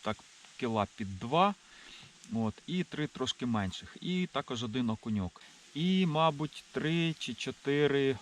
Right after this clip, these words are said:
було гарних удари, покльовки, і пару раз навіть щось потримав, але були сходи. Тобто щука була досить активна, було десь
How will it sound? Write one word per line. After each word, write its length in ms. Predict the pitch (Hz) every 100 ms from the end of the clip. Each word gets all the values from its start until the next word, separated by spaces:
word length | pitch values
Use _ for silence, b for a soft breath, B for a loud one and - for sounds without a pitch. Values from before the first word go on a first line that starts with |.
| -
було 320 | 104 120 127
гарних 500 | 117 127 113 107 -
удари, 400 | 107 139 160 143
покльовки, 640 | - - 135 156 - 131 -
і 120 | 120
пару 300 | - 131 127
раз 240 | 123 127
навіть 220 | 127 120 113
щось 200 | 117 -
потримав, 520 | 117 - 156 147 - -
але 340 | 110 127 135 - -
були 240 | 107 120
сходи. 400 | 117 - 117 95 - - - - - - - - -
Тобто 240 | - - 117
щука 300 | - - 110
була 280 | 107 110
досить 380 | 107 113 - -
активна, 420 | 120 - 180 180
було 340 | 123 110 120 147
десь 280 | 113 120